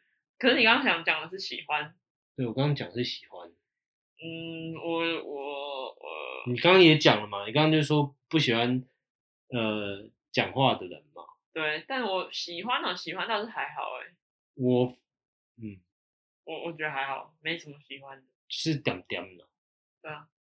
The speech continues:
Speaker 2: 哎，那你蛮适合就是像跟我这种人看。
Speaker 1: 哦。
Speaker 2: 啊，应该说我们俩是同调的。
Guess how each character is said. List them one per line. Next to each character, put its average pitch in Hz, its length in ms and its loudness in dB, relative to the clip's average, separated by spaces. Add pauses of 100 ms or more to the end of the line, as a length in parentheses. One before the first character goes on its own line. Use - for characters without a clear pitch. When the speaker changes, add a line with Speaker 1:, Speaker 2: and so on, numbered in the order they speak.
(100)
Speaker 2:
哎， 131 160 0
那 202 120 8
你 143 120 4
蛮 107 260 -4
适 123 360 2
合 107 120 0
就 117 140 -2
是 123 140 2
像 123 320 0
跟 127 180 2
我 104 160 -4
这 117 100 -10
种 - 220 -14
人 - 160 -20
看。 - 140 -20 (500)
Speaker 1:
哦。 143 560 -10
Speaker 2:
啊， 147 60 8
应 185 100 10
该 226 80 12
说 233 140 10
我 165 80 12
们 147 100 6
俩 131 160 8
是 170 160 0
同 104 260 0
调 123 200 6
的。 - 180 -16